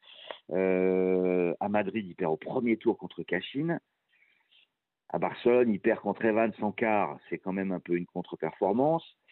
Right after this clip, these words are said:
Il perd contre Berrettini en seizième de finale à Monte-Carlo. Donc c'est moyen, et, et bah, son meilleur tournoi, c'est Miami, avec un quart de finale. Il a battu Wu et Barrère au premier tour, mais il a eu de grosses difficultés face aux Français.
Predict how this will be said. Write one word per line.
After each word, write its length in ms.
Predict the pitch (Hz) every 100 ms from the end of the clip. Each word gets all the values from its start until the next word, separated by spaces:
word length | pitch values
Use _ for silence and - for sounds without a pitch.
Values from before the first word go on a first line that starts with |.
| _ _ _
Il 60 |
perd 160 | - 98
contre 280 | 98 90 98
Berrettini 720 | 92 117 117 - 107 113 107
en 80 | 92
seizième 400 | 98 85 95 92
de 100 | 95
finale 340 | - 98 90
à 60 | 85
Monte-Carlo. 640 | 82 80 - 120 135 - - - - -
Donc 180 | 180 -
c'est 120 | 220
moyen, 420 | 190 143 123 175
et, 320 | 170 123 110 107
et 100 | 120
bah, 140 | 117 110
son 100 | 147
meilleur 260 | 147 120 104
tournoi, 300 | 101 107 160
c'est 100 | 123
Miami, 360 | 113 90 90 135
avec 220 | 104 90
un 60 | 90
quart 180 | 120
de 80 | 131
finale. 380 | - - 69 95 _ - - - -
Il 100 | 90
a 20 |
battu 280 | 85 - 101
Wu 320 | 117 160 131
et 40 |
Barrère 300 | 85 87 101
au 60 | 85
premier 280 | - 87 90
tour, 200 | - 92
mais 80 | 65
il 100 | 55
a 60 |
eu 160 | 71 69
de 60 | -
grosses 360 | - 98 170 131
difficultés 520 | 113 110 101 95 101
face 200 | - 82 85
aux 40 |
Français. 400 | - - - -